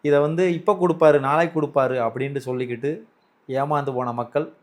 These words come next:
கம்ப்ளைண்ட் கொடுத்துருக்காங்க. அதுக்கப்புறமா விசாரிச்சு பார்த்தா இருபத்தி ஒரு வங்கி கணக்குல இருந்து ஆயிரம் கோடி ரூபா அளவுக்கு மோசடி பண்ணியிருக்காரு. கிட்டத்தட்ட மூணு வருஷமா இதை வந்து பண்ணியிருக்காரு அப்படின்னு போலீஸ் விசாரணையில தெரிஞ்சிருக்குது. அதை வந்து அவரு கைது பண்ணியிருக்கிறாங்க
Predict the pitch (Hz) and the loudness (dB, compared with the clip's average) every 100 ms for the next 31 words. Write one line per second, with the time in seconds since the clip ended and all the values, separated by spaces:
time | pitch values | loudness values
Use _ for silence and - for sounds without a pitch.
0 | - 123 135 143 127 123 117 120 123 135 | -10 -4 -2 -2 -4 -10 -4 -4 -2 -2
1 | 120 117 120 139 135 117 131 143 131 123 | -2 -2 -4 -4 -4 -2 2 2 0 -2
2 | 120 - 143 131 135 175 170 175 156 123 | -2 0 0 -2 -6 -6 -4 0 0 0
3 | 131 147 135 120 117 117 117 127 170 190 | -2 -6 -8 -12 -10 -10 -8 -8 -10 -12
4 | _ _ 101 113 160 151 135 123 120 117 | _ _ -10 -4 -2 -4 -6 -6 -6 -4
5 | 123 120 117 113 - - _ _ _ _ | -2 -2 -2 -6 -14 -20 _ _ _ _
6 | 131 151 151 147 131 123 113 113 113 120 | -4 -2 0 -2 -4 -6 -4 -4 -2 -2
7 | 113 117 127 143 131 156 160 151 143 165 | -4 -6 -6 -6 -8 -6 0 0 0 -2
8 | 151 127 123 127 127 127 120 120 113 113 | -2 -2 -4 -6 -4 -4 0 2 2 0
9 | 107 110 123 214 _ _ _ _ _ - | -2 -4 -6 -12 _ _ _ _ _ 4
10 | 185 185 165 131 143 127 127 131 123 123 | 4 4 0 2 2 2 0 -2 0 -2
11 | 120 113 113 143 165 131 120 123 135 113 | -2 -4 -2 -2 -2 -2 -2 0 0 0
12 | 123 113 127 127 117 113 107 107 107 117 | -2 -4 -4 -2 -4 -4 -6 -6 -6 -8